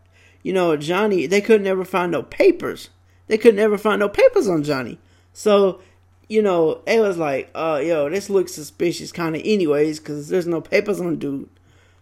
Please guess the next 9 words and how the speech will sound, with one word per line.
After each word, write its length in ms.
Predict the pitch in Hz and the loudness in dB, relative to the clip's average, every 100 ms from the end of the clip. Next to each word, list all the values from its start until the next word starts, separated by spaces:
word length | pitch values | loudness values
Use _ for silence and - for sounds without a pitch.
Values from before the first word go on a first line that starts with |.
| _ | _
So 440 | - 160 160 156 | -2 2 2 0
they 180 | 151 190 | 0 0
looked 320 | 190 185 170 | 2 0 -2
and 100 | 156 | -4
they 120 | 165 | -4
looked 320 | 165 165 165 139 | -2 0 -2 -4
and 180 | 156 | -4
they 80 | 160 | -4
looked. 320 | 156 156 151 | -2 -4 -4